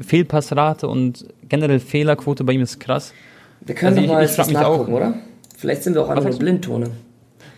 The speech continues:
Speaker 1: Ja, das
Speaker 2: Wir
Speaker 1: kann
Speaker 2: schauen
Speaker 1: echt
Speaker 2: jetzt
Speaker 1: sein.
Speaker 2: mal kurz
Speaker 1: Vielleicht,
Speaker 2: was nach.
Speaker 1: vielleicht kann uns jemand aus Security vielleicht eines Besseren belehren, aber für mich ist er natürlich auch keine dreißig Millionen wert.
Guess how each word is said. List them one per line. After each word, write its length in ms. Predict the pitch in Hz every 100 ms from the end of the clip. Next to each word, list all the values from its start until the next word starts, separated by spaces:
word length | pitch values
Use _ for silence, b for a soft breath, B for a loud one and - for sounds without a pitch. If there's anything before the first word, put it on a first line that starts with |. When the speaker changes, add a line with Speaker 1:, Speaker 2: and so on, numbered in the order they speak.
| B B B
Speaker 1:
Ja, 100 | 170
das 160 | 180 -
Speaker 2:
Wir 60 |
Speaker 1:
kann 20 |
Speaker 2:
schauen 0 |
Speaker 1:
echt 80 | -
Speaker 2:
jetzt 100 | 127
Speaker 1:
sein. 100 | 135
Speaker 2:
mal 40 | 123
kurz 80 | 120
Speaker 1:
Vielleicht, 180 | 151 175
Speaker 2:
was 100 | -
nach. 200 | 117 - - - - _ _ _ _ _ _ _ -
Speaker 1:
vielleicht 200 | - 151
kann 100 | 170
uns 100 | 151
jemand 160 | 156 143
aus 80 |
Security 400 | - 127 156 143
vielleicht 260 | 123 131 123
eines 160 | 131 117
Besseren 320 | 139 127 120
belehren, 240 | 117 120
aber 300 | 117 110 110
für 120 | 113
mich 140 | 127 131
ist 80 | 123
er 80 |
natürlich 280 | 113 - 113
auch 140 | 113 -
keine 180 | 110
dreißig 280 | 101 107 -
Millionen 200 | 113 110
wert. 160 | 104